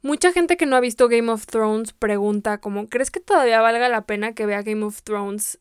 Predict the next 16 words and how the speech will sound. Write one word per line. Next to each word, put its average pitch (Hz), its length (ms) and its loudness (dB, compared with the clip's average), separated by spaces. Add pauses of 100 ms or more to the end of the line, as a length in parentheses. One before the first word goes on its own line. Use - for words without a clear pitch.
si 208 760 -6
no 220 120 2
la 262 180 8
vi 247 360 2
y 240 100 -4
ya 208 160 4
sé 233 180 -6
que 233 120 -4
el 214 80 -6
final 202 400 -6
no 208 80 -6
gustó?". 208 520 -8 (560)
Yo 269 140 2
creo 330 160 -2
que 214 180 -6
sí. - 420 -10